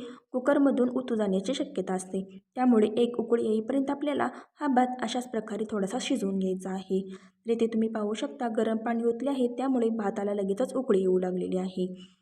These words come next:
आता यामध्ये एक चमचा लिंबाचा रस आणि एक चमचा साजूक तूप घालावे आणि कलत्याने व्यवस्थित असे मिक्स करून घ्यायचे. यामुळे भात अगदी मोकळा, सळसळीत होतो आणि टेस्टी देखील होतो.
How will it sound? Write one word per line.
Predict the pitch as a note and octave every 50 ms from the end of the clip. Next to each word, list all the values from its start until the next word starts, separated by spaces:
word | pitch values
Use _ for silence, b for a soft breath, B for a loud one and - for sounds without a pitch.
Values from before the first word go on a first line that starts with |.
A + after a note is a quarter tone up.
| _ _ -
आता | A3+ A3 A#3 A3+
यामध्ये | A#3 B3 C4 C4+ C#4 C#4 - - G#3+ A3 B B B B B B B
एक | - B3 A#3+ B3 - -
चमचा | B3 A3+ A3+ A3+ A3 G#3+ G#3+
लिंबाचा | A3 G#3 G3+ G#3 G#3 G#3 A3+ A3+
रस | A3 A3 A3+ A3+ - -
आणि | C4+ C4+ C4+ C4+
एक | C#4 C#4 - -
चमचा | C4+ B3+ B3+ C4 B3+ - B3+ B3+ A#3+ B B B B B _ _ _ _ _ _ -
साजूक | A#3 G#3 G3 A3+ A#3 A#3 -
तूप | D4+ C#4 -
घालावे | A3 A3 G#3 G3 F#3 F#3 F#3+ F#3+ G3 F#3+ - - F#3+
आणि | C4+ C#4+ C#4 C4+ C4+ B3+ - B3+
कलत्याने | A#3 A3+ A3+ C#4 C#4 C4 B3 A#3
व्यवस्थित | A3 G#3 G3 G3 G3 F#3+ - - G#3+ -
असे | G3+ G3 - C4+
मिक्स | C4 A#3+ A#3 -
करून | - - F#3+ F3+ F#3 F#3
घ्यायचे. | F#3 F#3+ F#3 F#3 F#3 - F#3 F#3 B B B B B _ _
यामुळे | B3+ B3+ B3 A#3+ A#3 A3 G#3 G#3
भात | G#3 G#3 G#3 G3 G3 G3+
अगदी | G#3+ G#3 G3+ A3+ A3+
मोकळा, | A3 G#3+ G#3+ A3 G3+ G3+ G3
सळसळीत | F#3+ G3 A3 G#3 G#3+ - A#3+ A#3 A#3+ A#3+ -
होतो | C4+ B3+ - C4+ C4 -
आणि | C#4+ C#4 D4+ C#4
टेस्टी | C4 A3+ F3+ - - F#3
देखील | F#3+ F#3 F#3 G3 F#3 F3+
होतो. | F#3+ F3+ - F3+ F3 E3+